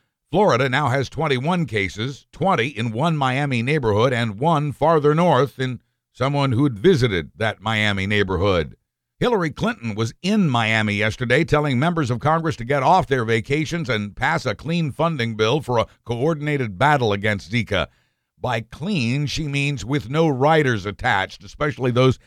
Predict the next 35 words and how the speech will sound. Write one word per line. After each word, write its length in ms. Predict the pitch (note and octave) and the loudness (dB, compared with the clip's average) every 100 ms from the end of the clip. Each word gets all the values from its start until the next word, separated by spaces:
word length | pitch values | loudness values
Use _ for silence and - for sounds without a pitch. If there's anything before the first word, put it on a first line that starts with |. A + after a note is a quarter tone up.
| _ | _
that 140 | A#2+ A#2 | 0 2
have 200 | C3 A2+ | 0 2
nothing 360 | D3+ C3+ C3+ | -2 0 -4
to 80 | A#2 | -6
do 260 | A2 D3+ C3 | -2 0 0
with 140 | A2+ | -4
the 80 | A#2 | -8
Zika 420 | F#2+ D3+ A#2 G#2 | -8 -8 -6 -8
fight. 420 | - D#3 A#2+ F#2 - _ _ _ _ | 0 2 2 -2 -10 _ _ _ _
It 160 | - - | -18 -8
was 160 | A2 G#2+ | -6 -4
Republican 560 | G#2+ D3 C#3 A#2 A2 | 0 0 0 -2 -2
riders 500 | A#2 D3+ B2+ A#2+ C3+ | 0 2 2 2 0
and 240 | A2 F#2+ F#2 | -2 -2 0
Democrats' 560 | C3+ C#3 C3 B2+ - | 0 0 0 -2 -2
refusal 480 | G#2 - D3+ A2+ A2+ | -6 -4 -4 -2 -4
to 80 | G2+ | -4
pass 340 | - D#3+ C#3 | 0 0 0
them 200 | G#2+ G2+ - _ A2 | -2 -6 -10 _ -10
that 160 | - | -6
kept 240 | D3 E3 - | -4 -4 0
Congress 360 | C#3 C#3 C#3 | -2 0 -6
from 160 | A#2 B2 | -6 -8
agreeing 480 | F#2+ A#2+ F#3+ F#3+ A#2+ | -6 -2 0 0 0
on 200 | G2 F#2+ | -2 -2
funding 380 | A2 F#2+ C3 - _ | -2 -2 -4 -6 _
before 260 | G#2+ F#2+ D3+ | -10 -4 -2
the 80 | C#3 | 0
lawmakers 600 | B2+ C#3+ C#3+ C3+ D3 G2+ | 0 0 0 -4 -6 -2
left 200 | C#3 - | -4 -4
for 120 | C3 | -4
their 160 | C3+ A2+ | -2 0
long 400 | A#2 C#3+ D3 C3+ | 2 2 0 -4
summer 320 | C#3 D3 C#3 | -4 0 2
break. 440 | D#3 D#3+ G#2 - | 4 4 2 -2